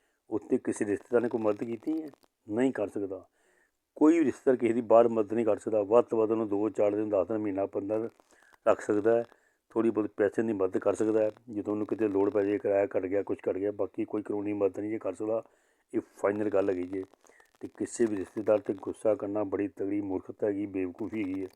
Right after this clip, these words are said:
ਕਿਉਂਕਿ ਜਦੋਂ ਤੁਸੀਂ ਖੁਦ ਬਾਹਰ ਆਓਗੇ ਨਾ, ਫਿਰ ਤੁਹਾਨੂੰ ਪਤਾ ਲੱਗੇਗਾ।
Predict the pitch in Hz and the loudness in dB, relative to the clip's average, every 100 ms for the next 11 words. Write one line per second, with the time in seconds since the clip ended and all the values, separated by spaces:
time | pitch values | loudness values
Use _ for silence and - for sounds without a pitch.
0 | _ - - _ - 110 123 107 113 113 | _ -20 -20 _ -4 2 2 2 0 -2
1 | 107 113 - 131 107 101 117 113 127 147 | -6 -4 4 4 6 8 8 8 4 2
2 | - _ _ - 123 - 104 101 101 101 | -4 _ _ 0 0 2 -2 2 0 0
3 | 98 92 | -2 -6